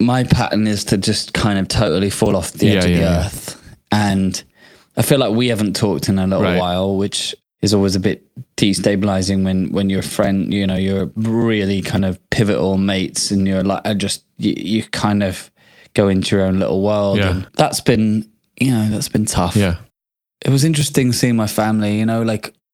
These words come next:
Speaker 1: I haven't seen them for such long. I forget how long it take. And then you see everybody and they're so much older and they've changed, you know, 'cause you don't think of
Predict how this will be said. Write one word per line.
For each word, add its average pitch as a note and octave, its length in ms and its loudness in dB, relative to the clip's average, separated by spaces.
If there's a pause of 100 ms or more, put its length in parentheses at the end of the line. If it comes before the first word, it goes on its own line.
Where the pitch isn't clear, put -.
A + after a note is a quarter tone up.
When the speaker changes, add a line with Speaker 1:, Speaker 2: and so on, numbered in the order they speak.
(100)
Speaker 1:
I C#3 40 0
haven't A#2 160 0
seen B2 260 2
them A2+ 180 2
for G#2 140 -2
such - 260 -2
long. A2 120 2
I G#2 40 -2
forget A#2+ 560 0
how G#2+ 440 0
long G#2+ 300 2
it - 140 -4
take. - 320 -2
And A#2 180 2
then A2+ 200 2
you A2+ 180 0
see B2+ 260 0
everybody A#2 300 0
and G#2+ 100 2
they're G#2 80 0
so - 160 0
much A2+ 200 0
older A2+ 420 0
and G2+ 120 0
they've G2 120 -4
changed, G#2+ 720 0
you B2+ 60 4
know, G2+ 240 2
'cause A2 180 0
you A#2 80 2
don't A2 160 0
think C3 260 0
of G#2+ 240 0